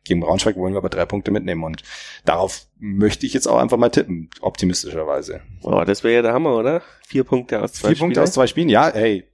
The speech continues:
Speaker 1: äh, fünf Spiele ungeschlagen, ja. Nein, Schmarrn, ich,
Speaker 2: <laughs>
Speaker 1: es ist, ich gehe natürlich jede Partie einzeln an. Wenn du jetzt gegen Düsseldorf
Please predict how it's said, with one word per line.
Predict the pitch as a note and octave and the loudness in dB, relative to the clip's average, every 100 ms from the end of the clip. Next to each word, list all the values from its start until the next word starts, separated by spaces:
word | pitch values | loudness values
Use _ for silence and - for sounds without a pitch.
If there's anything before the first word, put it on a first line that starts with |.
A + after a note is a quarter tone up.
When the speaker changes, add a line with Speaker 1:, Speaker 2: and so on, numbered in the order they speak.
| - | -6
Speaker 1:
äh, | G#2+ G2+ F#2 E2+ - - _ _ _ _ - _ - | -2 0 0 -2 -8 -18 _ _ _ _ -20 _ -20
fünf | - B2+ | -6 -4
Spiele | C3 D3 C#3 | -4 -2 0
ungeschlagen, | C#3 B2+ D3 E3+ | 2 2 2 4
ja. | G#2 B2+ | 2 2
Nein, | G2 G#2+ | 0 0
Schmarrn, | - G#2+ - | 0 0 0
ich, | D3+ C#3+ | 0 0
Speaker 2:
<laughs> | C#3 B2 - C3+ | -2 -14 -12 -6
Speaker 1:
es | B2+ | -4
ist, | A2+ - - | -4 -6 -10
ich | - - | -14 2
gehe | C#3 | 6
natürlich | D3+ C3+ A2+ | 6 4 0
jede | B2+ | 0
Partie | A#2 A2 A2 | 2 2 0
einzeln | G2+ A2+ | 0 0
an. | F#2+ F#2 | -2 -2
Wenn | G#2 | -2
du | |
jetzt | A2+ - | -2 -4
gegen | B2 A#2 | -4 -4
Düsseldorf | B2+ - B2 | -4 0 0